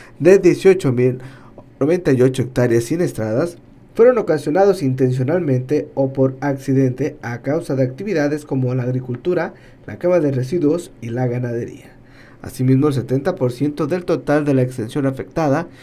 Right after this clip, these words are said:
doce mil seiscientos sesenta y ocho punto seis hectáreas, fueron impactadas de manera deliberada, sobre todo para forzar el cambio de uso de suelo,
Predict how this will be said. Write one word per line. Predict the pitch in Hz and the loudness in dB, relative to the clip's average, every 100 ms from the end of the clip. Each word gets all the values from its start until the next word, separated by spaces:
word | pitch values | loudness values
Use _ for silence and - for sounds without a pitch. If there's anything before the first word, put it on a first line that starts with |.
| - - | -20 -2
doce | 175 185 170 | -2 2 2
mil | 175 | 2
seiscientos | 180 151 156 165 - 143 - - | 2 -2 0 -4 -4 -6 -8 -20
sesenta | - 131 170 170 | -12 -4 -2 2
y | 143 | 2
ocho | 147 147 131 | 2 0 0
punto | 131 131 | 0 0
seis | 131 127 127 | 0 -2 -4
hectáreas, | - 170 165 170 170 | -4 0 2 2 0
fueron | 147 147 | -2 0
impactadas | 131 127 117 - 170 151 131 | -2 -4 -8 -2 0 0 -2
de | 107 | -4
manera | 110 123 123 | -4 -2 -2
deliberada, | 127 123 120 120 127 180 156 175 - - - | -2 -2 -2 -2 2 2 2 -2 -8 -20 -6
sobre | - 233 | 2 4
todo | 226 185 180 185 | 4 4 4 4
para | 196 175 | 2 2
forzar | 143 131 143 | 0 -2 0
el | 139 | 0
cambio | 131 131 135 | 0 2 4
de | 127 | 2
uso | 127 117 | 0 -4
de | |
suelo, | 107 117 101 117 147 | -4 -4 -2 -2 -4